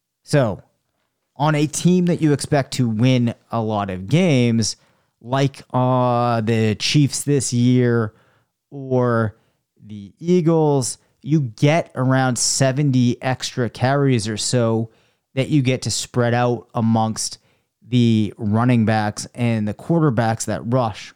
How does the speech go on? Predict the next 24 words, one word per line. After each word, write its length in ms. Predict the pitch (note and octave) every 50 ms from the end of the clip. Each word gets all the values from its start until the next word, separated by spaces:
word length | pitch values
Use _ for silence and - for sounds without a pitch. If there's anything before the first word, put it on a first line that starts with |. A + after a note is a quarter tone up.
| _ -
on 280 | - B2+ B2+ B2+ B2 A#2
those 240 | A2+ G#2+ G#2+ G#2+ -
teams. 540 | _ - A#2+ A2+ G#2+ G2+ F#2+ F2+ F2+ G#2
And 120 | F#2 - A2+
I 80 | A#2+
think 160 | B2 C3+ C3 A2+
that 200 | B2 B2 G#2+ G#2+
really 400 | A#2 A#2+ B2 A#2 G#2+ G#2 G2+ -
underscores 800 | - A#2+ B2+ C3+ B2+ A#2+ G#2 - - - A#2 A2+ A2 G#2+ G2+ -
here 300 | A2+ G#2+ G2+ G#2 - _ _ - - _ _ _ _ _ _
why 360 | G#2 G#2+ G#2+ A#2+ A#2 C3 B2
this 200 | A#2+ B2 G#2 G2
is 140 | G#2+ G2 G2
an 80 | A2+
important 500 | A#2 A2 F#2+ - - C3 A#2+ G#2+ G2+ - _ _
exercise 680 | - B2 A#2 - - C3+ A2 - - A#2 A2 G#2 G#2 -
to 80 | - F#2
think 260 | - - C3+ B2 -
about, 300 | A2 F#2+ G#2 G#2 F#2+ -
because 260 | G#2+ A#2 C#3 B2+ A2 - -
even 320 | - D3+ E3 E3+ D3+ F3 E3
if 140 | D3+ - C#3
you're 200 | C3+ C3+ C3+ A#2+
not 580 | A2+ G#2+ G#2 G2 G2+ G#2+ A2+ G#2+ - _ _